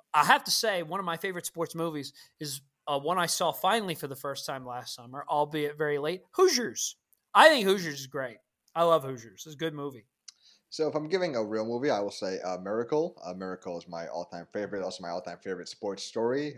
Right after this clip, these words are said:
Speaker 2: Um, if I'm giving a more fun movie that I watch on T B S every time it's on, it's, uh,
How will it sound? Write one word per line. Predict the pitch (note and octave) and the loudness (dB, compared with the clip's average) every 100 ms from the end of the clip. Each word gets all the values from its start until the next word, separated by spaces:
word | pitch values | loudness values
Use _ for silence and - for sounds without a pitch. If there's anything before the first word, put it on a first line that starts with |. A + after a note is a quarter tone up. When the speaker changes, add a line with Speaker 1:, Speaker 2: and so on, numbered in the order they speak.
| - | -4
Speaker 2:
Um, | G#2+ G#2 G2 F#2+ | -2 -2 -4 -6
if | C3+ | -2
I'm | D#3+ | 0
giving | F#3 G3+ D3 | 2 2 2
a | B2+ | 0
more | A#2 A#2 | 0 -2
fun | A2+ B2+ C3 | 0 -2 0
movie | C3 B2+ C3 | -2 -2 -2
that | G#2 | -2
I | G2 G2 | -2 -2
watch | G2+ G2 G2 | -2 -4 -8
on | F#2+ | -14
T | G#2+ | -14
B | F#2+ F#2 | -10 -8
S | F2+ E2+ | -8 -10
every | F2+ | -14
time | F#2 F2 | -14 -16
it's | E2+ | -14
on, | F2 E2+ | -12 -12
it's, | D#2+ - - | -14 -14 -10
uh, | F#2+ F2+ | -8 -8